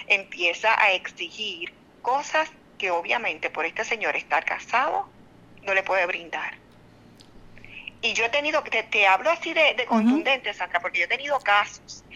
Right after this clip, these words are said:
Speaker 1: de amantes que me han contratado con el único propósito de conseguir evidencia donde se pueda mostrar que él, el amante y el caballero están juntos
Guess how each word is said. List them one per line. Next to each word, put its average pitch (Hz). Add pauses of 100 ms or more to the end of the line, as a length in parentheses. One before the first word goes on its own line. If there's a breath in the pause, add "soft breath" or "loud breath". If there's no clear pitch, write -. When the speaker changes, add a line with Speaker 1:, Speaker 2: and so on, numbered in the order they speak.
(160 loud breath)
Speaker 1:
de 202
amantes 196 (1400)
que 220
me 208
han 214 (160)
contratado 220 (460 loud breath)
con 214
el 202 (240)
único 339
propósito 214 (280 loud breath)
de 208
conseguir 196
evidencia 262
donde 175
se 185
pueda 208
mostrar 208 (320 loud breath)
que 214
él, 269
el 220
amante 277
y 220
el 180
caballero 190
están 254
juntos 320